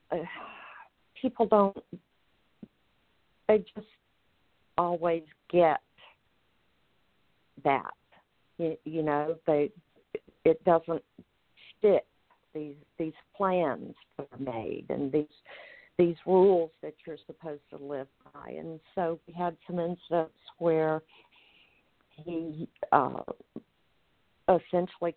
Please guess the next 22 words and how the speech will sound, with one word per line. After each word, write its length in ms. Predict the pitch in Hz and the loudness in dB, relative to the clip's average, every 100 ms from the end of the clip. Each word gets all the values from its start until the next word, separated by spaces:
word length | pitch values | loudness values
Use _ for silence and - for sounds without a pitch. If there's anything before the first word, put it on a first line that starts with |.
| - | -4
kidnapped 640 | 277 240 175 - - - | -4 -2 -4 -6 -12 -8
Randy, 560 | 156 143 143 143 151 151 | -6 -4 -8 -10 -10 -8
and 160 | 160 | -6
I'm 380 | 156 165 165 170 - - | -4 -4 -6 -8 -8 0
sitting 340 | 185 175 165 | 2 2 -2
there 200 | 165 165 | 2 4
on 240 | 156 151 151 | 4 0 -4
Christmas 500 | - 175 - 160 156 | 0 -2 0 -8 -6
Eve 260 | 160 156 151 | -4 -4 2
day, 480 | 170 180 190 180 165 | 6 6 6 4 2
and 100 | 160 - - - - | -2 -18 -20 -20 -8
I'm 260 | - 156 160 | -2 0 2
making 460 | 160 160 - 156 - | 2 2 0 -6 -6
presents 580 | - 202 208 180 175 - _ | 2 4 4 2 -4 -6 _
and 200 | 151 156 | -8 -4
not 220 | 156 143 | -2 -2
knowing 680 | 160 160 156 156 151 147 151 - _ _ - | 0 2 4 2 0 -4 -8 -16 _ _ -2
where 440 | 180 165 156 156 | 2 2 2 0
my 220 | 160 156 156 - | -2 -4 -6 -2
child 460 | 180 180 180 175 165 | 2 4 6 4 2
is, 300 | 160 156 - - | 0 0 -4 -2
and 220 | 143 147 | 0 -2